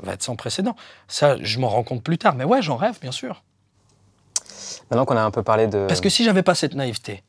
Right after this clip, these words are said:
Speaker 1: que j'ai gardée très longtemps,
Speaker 2: Ouais.
Speaker 1: c'était pas de la prétention, c'était de la naïveté, je serais pas là où je suis aujourd'hui. Et franchement, je suis très heureux d'avoir été naïf très longtemps.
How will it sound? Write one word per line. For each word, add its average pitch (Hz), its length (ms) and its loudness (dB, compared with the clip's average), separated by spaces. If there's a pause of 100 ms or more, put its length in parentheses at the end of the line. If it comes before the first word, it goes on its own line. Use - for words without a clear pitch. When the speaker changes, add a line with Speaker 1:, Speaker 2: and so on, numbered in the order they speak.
(240)
Speaker 1:
que - 100 -4
j'ai 127 120 2
gardée 120 240 0
très - 160 4
longtemps, 127 320 -2 (160)
Speaker 2:
Ouais. 101 120 -6 (300)
Speaker 1:
c'était - 240 0
pas 240 80 4
de 220 60 4
la 185 80 4
prétention, 143 460 -4 (760)
c'était - 220 -4
de 135 40 0
la 131 80 2
naïveté, 127 460 -2 (400)
je - 140 -2
serais 190 120 2
pas 214 140 6
là 170 80 -2
où 131 80 -6
je - 60 -8
suis 123 120 -8
aujourd'hui. 107 300 -8 (1200)
Et 107 60 -4
franchement, 190 340 0
je - 60 0
suis - 120 -4
très 180 320 2
heureux 170 220 4
d'avoir 123 260 0
été 123 200 0
naïf 127 320 -4
très - 260 0
longtemps. 143 360 -4